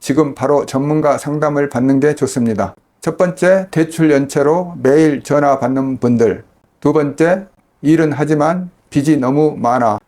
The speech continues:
미래가 안 보이는 분들. 세 번째, 파산보다는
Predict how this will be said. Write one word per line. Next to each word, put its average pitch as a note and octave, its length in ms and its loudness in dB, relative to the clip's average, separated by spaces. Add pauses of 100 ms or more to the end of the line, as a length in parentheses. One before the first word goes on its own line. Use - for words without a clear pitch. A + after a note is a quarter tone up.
미래가 D3+ 540 2
안 C3 200 -2
보이는 B2+ 380 0
분들. G#2+ 420 -2 (380)
세 D#3 180 0
번째, D#3+ 520 0 (240)
파산보다는 D#3 840 0